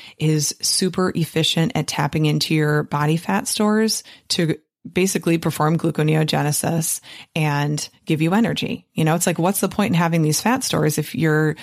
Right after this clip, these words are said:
gonna feel like garbage, right? Like, why does my body feel, make me feel like crap when I need to eat if I have all this fat that it could be eating, right? It's this, like, paradox. It doesn't make any sense. The reason why it does make sense is because the body is just trying to be efficient. It's like, "Hey,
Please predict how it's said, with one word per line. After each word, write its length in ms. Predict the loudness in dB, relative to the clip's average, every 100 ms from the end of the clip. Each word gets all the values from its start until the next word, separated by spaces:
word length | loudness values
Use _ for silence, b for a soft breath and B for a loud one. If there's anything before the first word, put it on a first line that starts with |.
| B B
gonna 240 | -2 0 0
feel 200 | 2 2
like 340 | 2 0 -4
garbage, 480 | -2 0 0 -2 -2
right? 340 | 0 2 0 2
Like, 300 | 0 0 B B -2
why 160 | 2
does 160 | 2 2
my 100 | 0
body 300 | 2 2 2
feel, 360 | 2 0 0 0
make 180 | 0 0
me 100 | 0
feel 200 | 2 0
like 180 | 0 -4
crap 600 | -6 0 2 2 -2 -6 b b b
when 180 | -2 0
I 80 |
need 200 | 2 2
to 120 | 0 2
eat 340 | 0 0 -2
if 140 | -2 0
I 40 |
have 220 | 2 0 0
all 180 | -2
this 220 | -2 -4 -2
fat 280 | -2 -2
that 100 | -2
it 80 | -2
could 160 | 0 0
be 120 | 2
eating, 460 | 2 0 0 -4 -4
right? 260 | 0 0 0
It's 160 | 0 0
this, 220 | 0 2
like, 200 | 0 0
paradox. 560 | 0 0 0 -4 -4
It 180 | -2 -2
doesn't 240 | -2 -2 -2
make 160 | 0
any 120 | -2
sense. 300 | 0 -2 -4 B B B B B -4
The 100 | 0
reason 500 | 2 2 2 2 2
why 160 | 4
it 120 | 2 2
does 240 | 0 2
make 140 | 0
sense 340 | 0 0 0 0
is 160 | -2
because 340 | -2 0 0 0
the 80 | -2
body 360 | 0 2 0
is 260 | 0 0 0
just 200 | -2 -2
trying 220 | 0 2
to 60 | 2
be 120 | 0
efficient. 460 | 0 -2 0 -2
It's 180 | -2 -2
like, 140 | -4 -2
"Hey, 260 | -2 -2